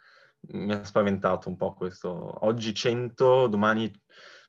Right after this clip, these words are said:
mm, se siamo sotto i novanta vuol dire che va bene, però non sono dieci numeri meno, sono dieci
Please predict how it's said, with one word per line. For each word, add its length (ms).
mm, 240
se 180
siamo 320
sotto 340
i 40
novanta 480
vuol 160
dire 220
che 120
va 100
bene, 420
però 500
non 340
sono 200
dieci 340
numeri 220
meno, 180
sono 180
dieci 400